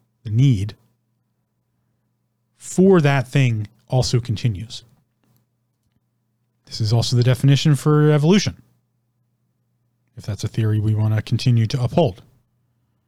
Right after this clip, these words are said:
I think evolution is possible. I don't think it's a, a now prevailing theory of where we came from, but that's my own personal opinion. So, with the last fifteen minutes here of this episode,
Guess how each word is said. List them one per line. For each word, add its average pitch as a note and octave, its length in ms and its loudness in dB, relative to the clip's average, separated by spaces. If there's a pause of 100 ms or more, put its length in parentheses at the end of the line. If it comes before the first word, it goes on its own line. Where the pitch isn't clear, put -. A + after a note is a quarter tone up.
(520)
I G2+ 60 -12
think - 340 -6
evolution G#2+ 380 -2
is F2+ 80 -6
possible. A#2+ 480 -2
I G2+ 40 -4
don't G2+ 140 -6
think G2+ 160 -10
it's - 160 -10
a, A2 220 -8 (220)
a A2 60 0
now A2 260 -2
prevailing A2+ 560 -2
theory F#2+ 360 -8
of F#2+ 200 -12 (380)
where G2 140 -4
we C3 160 0
came F2 240 -10
from, G2 180 -8
but G2 80 -14
that's A#2 200 -6
my G2 80 -6
own G#2 120 -4
personal - 300 -14
opinion. G#2 380 -8 (960)
So, C3 320 -2 (640)
with A#2+ 120 -6
the - 80 0
last A2+ 240 0
fifteen G#2 380 -2
minutes G2 240 -2
here F#2+ 180 -4
of F#2 120 -6
this F#2 180 -6
episode, - 400 -8